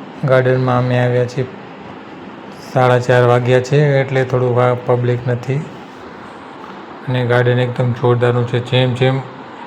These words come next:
તમે બતાવી શકો છો, આ કયું ઝાડ છે મને બી ખ્યાલ નથી, હું તમને ઝૂમ કરીને બતાવી ગયો છું, તમારે મને કોમેન્ટ કરવાની છે. finally જોઈ રહ્યા છીએ આપણે તિતલી, બેસવાની બેન્ચ,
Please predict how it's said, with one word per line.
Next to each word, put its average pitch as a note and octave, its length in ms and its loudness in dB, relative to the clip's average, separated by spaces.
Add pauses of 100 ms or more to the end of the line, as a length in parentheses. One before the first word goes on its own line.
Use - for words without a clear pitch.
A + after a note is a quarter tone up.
(500)
તમે B2+ 200 0
બતાવી B2+ 380 4
શકો D3+ 240 -2
છો, E3 180 -6
આ D3 100 2
કયું C#3+ 300 6
ઝાડ C3 280 6
છે D3 180 -2
મને B2+ 300 0
બી A#2+ 140 2
ખ્યાલ A#2 280 4
નથી, A2+ 300 0 (680)
હું - 180 -8
તમને B2+ 220 0
ઝૂમ B2 240 0
કરીને A#2+ 260 4
બતાવી A#2 360 2
ગયો A#2 220 2
છું, D#3 500 -8
તમારે A#2+ 320 4
મને A#2+ 260 0
કોમેન્ટ A#2+ 480 2
કરવાની A2 380 4
છે. B2 220 -2 (840)
finally B2 560 2 (240)
જોઈ A#2+ 180 6
રહ્યા A#2 200 6
છીએ A#2 340 -2
આપણે A#2+ 360 -2 (400)
તિતલી, B2 500 0 (140)
બેસવાની B2+ 500 2
બેન્ચ, A#2+ 280 4